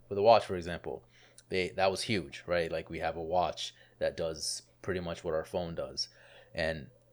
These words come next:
now that it's popular, now that everyone uses it,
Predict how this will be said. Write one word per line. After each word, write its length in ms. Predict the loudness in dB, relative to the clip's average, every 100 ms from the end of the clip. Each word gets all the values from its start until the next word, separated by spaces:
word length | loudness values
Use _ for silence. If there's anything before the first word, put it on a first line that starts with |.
| _
now 200 | -4 2
that 140 | 4 2
it's 100 | 4
popular, 420 | 6 6 4 -2
now 180 | 0 0
that 120 | 0
everyone 280 | -4 -6 -2
uses 320 | -2 -2 -2
it, 260 | 0 -2